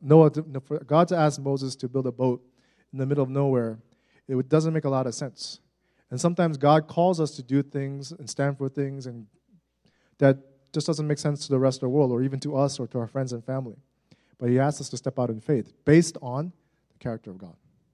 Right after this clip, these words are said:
God also, we saw the story of Abraham where God is calling Abraham to leave his comfort, his familiarity, his security, and just to go and follow him. Where? God just says, "Follow." And sometimes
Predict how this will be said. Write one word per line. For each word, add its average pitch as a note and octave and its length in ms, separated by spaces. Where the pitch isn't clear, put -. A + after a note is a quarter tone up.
God D3 200
also, D3+ 200
we D3 60
saw D3+ 220
the D3 60
story D#3 280
of D3 120
Abraham C#3+ 520
where C3 120
God C#3 240
is C3 100
calling E3+ 380
Abraham C3 460
to C3+ 80
leave C3+ 260
his C3+ 120
comfort, C#3+ 460
his C3 140
familiarity, C3 640
his A2+ 100
security, C3+ 640
and B2 140
just B2 200
to A2 60
go B2 360
and A#2 100
follow C#3+ 280
him. G#2 280
Where? D#3 420
God A#2+ 160
just A#2+ 160
says, A2 120
"Follow." A2+ 340
And B2+ 120
sometimes D#3 680